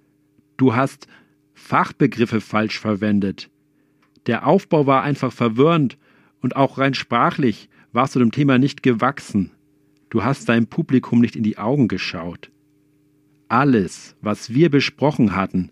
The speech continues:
was ein gutes Referat ausmacht, hast du missachtet. Nicht mal meine Fragen konntest du zusammenhängend beantworten. Das war eindeutig eine sechs."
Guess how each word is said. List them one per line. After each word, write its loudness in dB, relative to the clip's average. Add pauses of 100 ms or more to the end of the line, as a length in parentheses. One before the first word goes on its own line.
(600)
was -4
ein 0
gutes -2
Referat -2
ausmacht, 0 (420)
hast -6
du 2
missachtet. -2 (680)
Nicht 0
mal 4
meine 4
Fragen 0
konntest -4
du 0
zusammenhängend -2
beantworten. -4 (760)
Das -2
war 2
eindeutig 0 (760)
eine 2
sechs." -6